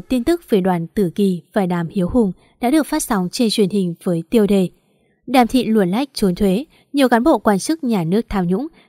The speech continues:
tiếp tay cho kẻ xấu gây bất lợi cho kinh tế nước nhà."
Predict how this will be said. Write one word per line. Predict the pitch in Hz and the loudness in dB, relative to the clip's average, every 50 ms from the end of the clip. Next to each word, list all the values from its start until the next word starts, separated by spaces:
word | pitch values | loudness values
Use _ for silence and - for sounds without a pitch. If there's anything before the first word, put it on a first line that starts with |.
| _ _ | _ _
tiếp | 330 330 330 | -2 0 2
tay | - 254 233 214 | 2 2 2 2
cho | - - 220 | 0 -2 -2
kẻ | - 220 202 180 | 0 0 -2 -2
xấu | 160 - 202 180 170 175 196 - | -2 -2 0 0 0 -2 -2 -2
gây | 240 220 | -2 -2
bất | 208 285 302 | 0 0 0
lợi | 285 277 226 - - | 0 0 0 -2 -4
cho | - - 220 196 190 180 - | -8 -6 -4 -4 -4 -4 -2
kinh | - 202 185 | -2 -2 -2
tế | - - 175 165 156 151 | -2 -2 -4 -4 -4 -6
nước | 190 240 269 269 - | -4 -4 -4 -2 0
nhà." | 214 190 185 175 180 | 0 0 0 -2 -4